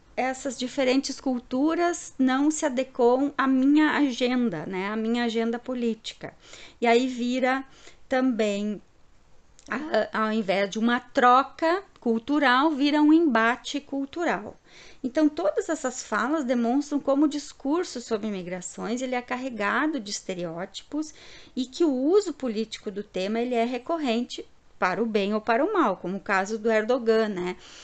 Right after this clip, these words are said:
Ele usa o discurso em, em, ah, do, da imigração em tom de ameaça, dizendo: "Olha, União Europeia, se vocês continuarem puxando a minha orelha,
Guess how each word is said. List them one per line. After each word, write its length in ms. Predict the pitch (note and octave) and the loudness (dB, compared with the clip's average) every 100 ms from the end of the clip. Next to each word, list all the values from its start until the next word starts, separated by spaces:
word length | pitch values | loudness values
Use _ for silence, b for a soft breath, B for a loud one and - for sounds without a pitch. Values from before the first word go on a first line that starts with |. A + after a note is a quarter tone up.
| B B | B B
Ele 400 | G#3+ G#3+ G#3+ A3 | 2 2 2 0
usa 720 | G#3+ A3 D#4 D#4 A3+ G#3+ F#3 - _ - - | 0 0 0 0 0 -2 -2 -8 _ -8 -2
o 560 | A3 A3 A3 G#3+ G#3 - | 0 0 0 -2 -4 -6
discurso 880 | - G#3 G3+ - - A#3 A#3+ - G3 - - - - _ - - - - | -8 -6 -6 -8 -2 -2 -2 -4 -10 -10 -20 -20 -20 _ -20 -20 -20 -2
em, 160 | A3+ A3+ - | 0 0 -2
em, 260 | G#3+ F#3+ | -2 -2
ah, 460 | - G3 F#3+ F#3 F3+ b b b b D#3+ | -4 -2 -2 -2 -6 b b b b -16
do, 320 | F3 A3+ A#3+ | -2 0 0
da 340 | D#3+ - G3 | -4 -2 0
imigração 840 | C4 C#4+ A3 A#3+ A#3+ - A3 G#3 - | 4 4 4 0 0 -2 0 0 -2
em 220 | A3+ A#3 | 0 -2
tom 420 | - A3+ G3+ G#3 | 0 0 0 0
de 140 | F#3+ G#3+ | 0 2
ameaça, 840 | G#3 B3 C#4+ A3+ G3+ A#3 - D#4+ | 4 4 4 4 2 0 -4 -4
dizendo: 640 | C#4+ C4+ A#3 A3+ G#3+ F#3 | -2 0 2 2 0 -2
"Olha, 460 | - A3 D4+ F4 E4+ | 2 4 4 2 0
União 320 | D4+ C4+ B3 | 0 0 0
Europeia, 640 | B3 A#3 - G#3+ E3+ D3 | 0 -2 -2 -2 0 -2
se 120 | D3+ F3+ | -6 -10
vocês 560 | G3 G#3 - G#3 C4 | -12 -10 -2 2 2
continuarem 560 | D4+ D#4 - C4+ A3+ A#3 | 2 2 2 0 2 0
puxando 440 | A#3 A#3 A3 G3+ | -4 -6 -4 -4
a 20 | |
minha 180 | G#3 G3 | -4 -4
orelha, 600 | F#3+ E3+ G3+ C4+ E4 G#3+ | -4 0 2 2 2 -2